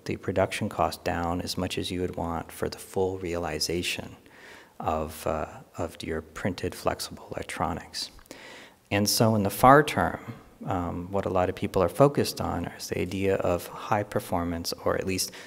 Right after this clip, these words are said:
uh, adequate performance, printable semiconductors. Um, and there are many families of these. Uh, here's carbon nanotubes again.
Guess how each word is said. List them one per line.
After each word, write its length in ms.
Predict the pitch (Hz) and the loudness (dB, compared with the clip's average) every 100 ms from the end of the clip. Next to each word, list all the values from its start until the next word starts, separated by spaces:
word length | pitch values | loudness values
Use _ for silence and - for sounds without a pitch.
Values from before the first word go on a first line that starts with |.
| - - | -18 -6
uh, 560 | - 92 87 85 90 - | 2 6 6 4 2 4
adequate 480 | 117 127 139 - - | 10 10 10 4 2
performance, 760 | - 95 90 85 85 - - - - | 0 0 0 0 -2 -2 -6 -8 -14
printable 460 | - 104 90 90 80 | -4 -2 0 -2 0
semiconductors. 1080 | - 90 82 76 - 85 - - - - - - - - - - - - | 0 0 -4 -4 -4 -6 -6 -10 -8 -8 -8 -12 -16 -16 -14 -16 -2 2
Um, 160 | 104 | 4
and 100 | 110 | 6
there 60 | 123 | 8
are 40 | |
many 200 | 127 139 | 8 8
families 520 | 135 127 123 120 98 | 6 4 4 4 2
of 140 | 85 80 | 0 -4
these. 400 | 76 95 - - - - - - - | -4 -2 -2 -4 -10 -20 -20 -20 -8
Uh, 360 | - 87 87 87 - | -4 0 0 -2 -6
here's 240 | - 120 117 | 4 6 6
carbon 400 | - 131 110 90 | 8 8 8 6
nanotubes 560 | 95 135 135 - - | 8 6 6 0 -4
again. 400 | 87 - - 101 | -4 -4 -2 -4